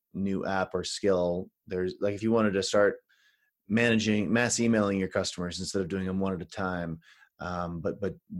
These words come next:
do it more in an automated way, there's tools to do that. And they're all learnable. They've, every, every sales tool or every, I mean, every piece of software in general, there, there are video tutorials and there's people to jump on the phone and talk to you usually about,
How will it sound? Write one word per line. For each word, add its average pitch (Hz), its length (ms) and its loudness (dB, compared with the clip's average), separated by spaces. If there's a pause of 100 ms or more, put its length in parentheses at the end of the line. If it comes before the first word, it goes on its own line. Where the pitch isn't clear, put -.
do 101 180 0
it 92 100 0
more 95 200 -2
in 87 60 -6
an 92 100 -2
automated 92 520 -2
way, 85 420 -4 (400)
there's 101 240 2
tools 110 360 2
to 85 100 -10
do 90 160 -2
that. 92 300 -2 (100)
And 85 380 -8 (260)
they're 143 160 4
all 143 180 6
learnable. 92 440 2
They've, 92 240 -2
every, 110 580 4
every 113 540 4 (520)
sales 101 400 2
tool 92 420 2
or 90 220 2
every, 92 360 0
I - 40 -8
mean, 80 120 -6
every 78 180 -8 (140)
piece - 120 -16
of - 80 -12
software 85 360 -4
in 78 80 -8
general, 87 380 -2 (380)
there, 104 220 2 (340)
there 98 260 2
are 90 160 4
video 135 340 6
tutorials 98 1000 4
and 82 120 -4
there's 82 220 -4
people 101 300 -4
to 87 80 -8
jump 95 200 -4
on 90 60 -6
the 90 80 -6
phone 90 220 -4
and 85 120 -6
talk - 280 -6
to 101 120 -10
you 85 200 -4
usually 85 640 -4
about, 82 400 -2